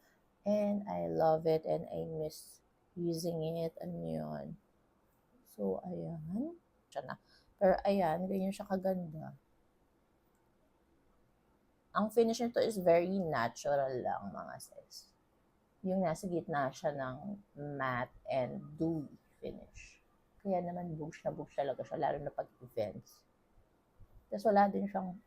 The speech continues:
ay, wala naman atang sunscreen to, pero so far, pag nagfa-flash or sa events na madaming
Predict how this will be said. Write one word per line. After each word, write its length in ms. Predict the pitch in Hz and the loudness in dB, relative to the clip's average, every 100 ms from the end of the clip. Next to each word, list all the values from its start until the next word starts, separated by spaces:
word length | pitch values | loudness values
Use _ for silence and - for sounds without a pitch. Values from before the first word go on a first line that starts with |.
| _ | _
ay, 120 | 208 226 - _ _ _ | -4 -4 -8 _ _ _
wala 160 | - 294 | -2 0
naman 160 | 311 - | 0 2
atang 320 | - 214 214 | 2 2 0
sunscreen 560 | 202 165 160 - 160 | 2 2 2 -4 -2
to, 80 | 160 | 0
pero 320 | 175 190 196 196 _ _ _ _ _ _ | 6 8 6 2 _ _ _ _ _ _
so 240 | - 202 | 2 4
far, 480 | 202 196 160 156 180 | 4 8 10 8 4
pag 160 | 170 170 | 0 -2
nagfa-flash 960 | 156 - 156 - 196 196 196 202 202 - | -4 -6 -14 0 6 8 8 6 2 -2
or 80 | 156 | -2
sa 160 | - | 0
events 480 | 143 160 156 160 - | -2 2 0 0 -6
na 240 | 160 151 156 | -6 -6 -2
madaming 560 | 143 151 156 151 165 | -2 2 2 0 -6